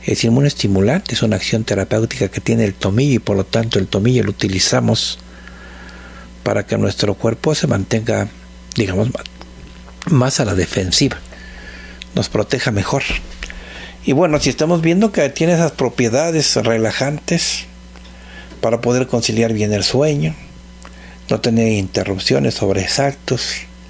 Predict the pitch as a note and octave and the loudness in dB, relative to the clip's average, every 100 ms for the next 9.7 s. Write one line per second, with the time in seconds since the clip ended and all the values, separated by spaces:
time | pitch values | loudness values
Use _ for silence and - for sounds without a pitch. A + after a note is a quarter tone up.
0 | - - - - - - - - - - | -20 -20 -20 -20 -20 -20 -20 -20 -20 -20
1 | - - - - - - - C3 G#2+ G#2+ | -20 -20 -20 -20 -20 -20 0 0 2 0
2 | G#2 D#3+ A3+ B2+ G2+ - F#2 F2 - G3+ | 2 4 6 6 2 0 -4 0 -2 -2
3 | - G2 G2 G#2 A#2 - C3+ G2+ G#2 - | -4 -4 -2 0 0 2 0 2 0 2
4 | C#3+ B2+ - A#2 - - - - - - | 0 0 0 0 0 -2 -8 -20 -20 -20
5 | - C3 C#3 A#2+ A2 B2 - C3+ C3 - | -2 0 2 2 2 0 2 2 2 0
6 | A2+ A2 A2+ B2 G3+ G3+ - - - - | 0 2 2 4 2 0 -12 -18 -20 -20
7 | - - - - - - - - - D#3+ | -20 -18 -18 -16 -20 -20 -20 -4 0 2
8 | A#2 - F#2+ - C#3 F#3 - - - - | 2 0 2 2 2 0 -4 -20 -20 -20
9 | - - G#2 F#3+ - - - | -10 0 2 2 0 -4 -6